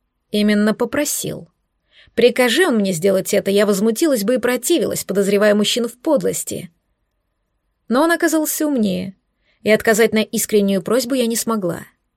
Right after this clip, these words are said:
Тем более, что в своей душе таила надежду, что меня и Ничей отпустят, когда расскажу вождю правду о том, что произошло после нашего отъезда с Булатом и как именно я оказалась здесь. Я села на лавку и привычно поправила яркое платье.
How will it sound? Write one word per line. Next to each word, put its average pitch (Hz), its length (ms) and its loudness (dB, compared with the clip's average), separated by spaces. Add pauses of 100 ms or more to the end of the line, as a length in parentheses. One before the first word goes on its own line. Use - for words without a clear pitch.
(500)
Тем - 220 0
более, 262 280 4
что 202 160 -2
в - 40 -2
своей 214 220 2
душе 226 280 2
таила 220 340 2
надежду, 202 420 0
что 214 160 -2
меня 220 260 2
и 220 60 0
Ничей 214 360 0
отпустят, - 600 -4
когда 196 240 0
расскажу 202 380 0
вождю 202 280 0
правду 196 360 0
о 185 80 2
том, 240 300 2 (300)
что - 320 0
произошло 202 560 2
после 208 300 -2
нашего 202 340 0
отъезда 190 380 -2
с 170 80 -6
Булатом 190 580 0 (300)
и 240 100 0
как 285 300 2
именно 302 380 0
я 208 300 0
оказалась 196 640 -4
здесь. - 480 -8 (1300)
Я 240 140 4
села 339 300 2
на 262 180 0
лавку 269 340 0
и 220 60 4
привычно 254 440 -2
поправила 233 440 0
яркое 220 400 0
платье. - 680 -6